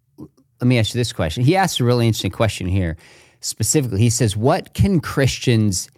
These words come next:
eat? What should Christians eat?" And I thought, "Well, that's fascinating that it applies to Christians." So I'll get more specific. Is it moral to eat meat? Because he says, quote, "It is difficult to be consistent in one's concern for non-human animals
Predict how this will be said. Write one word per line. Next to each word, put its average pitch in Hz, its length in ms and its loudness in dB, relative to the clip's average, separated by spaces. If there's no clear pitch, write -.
eat? 87 340 -2
What 139 260 0
should 147 400 0
Christians 104 600 -4
eat?" 92 300 -8
And 101 100 -6
I 104 40 -2
thought, 110 220 -2
"Well, 147 80 -6
that's 320 240 -4
fascinating 87 580 -6
that 92 60 -4
it 87 40 -4
applies 90 420 -2
to - 100 -14
Christians." 98 540 -6
So - 140 0
I'll 185 80 4
get 214 100 2
more 190 140 2
specific. 151 640 -4
Is 214 160 4
it 254 160 0
moral 143 560 4
to - 180 -6
eat 123 260 0
meat? 113 280 2
Because 113 280 0
he 202 120 2
says, 151 320 0
quote, - 360 0
"It 196 120 4
is 285 180 2
difficult 143 720 -2
to 139 100 2
be 135 140 2
consistent 151 760 -2
in 123 140 0
one's 131 280 2
concern 135 500 0
for 113 160 0
non-human 127 540 2
animals 101 560 0